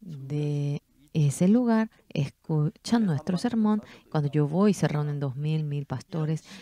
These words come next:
y ellos obtienen el perdón del pecado y es increíble. Esta cosa maravillosa, cosas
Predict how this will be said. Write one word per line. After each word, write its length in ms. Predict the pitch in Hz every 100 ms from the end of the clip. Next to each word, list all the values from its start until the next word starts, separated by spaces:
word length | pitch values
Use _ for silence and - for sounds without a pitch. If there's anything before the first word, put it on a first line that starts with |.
| - -
y 140 | 147
ellos 300 | 147 160 175
obtienen 400 | - 214 156 185
el 120 | 196
perdón 300 | 151 139 147
del 60 | 135
pecado 500 | 175 - 156 170 196
y 60 |
es 60 | 156
increíble. 540 | 147 - 139 131 131 587 - 339
Esta 240 | - -
cosa 260 | 349 320 277
maravillosa, 760 | 214 180 156 147 127 - 143 240 285 - - _ 339 330 220 208 202 _ _ 127 127 _ _ _ -
cosas 320 | 233 - 233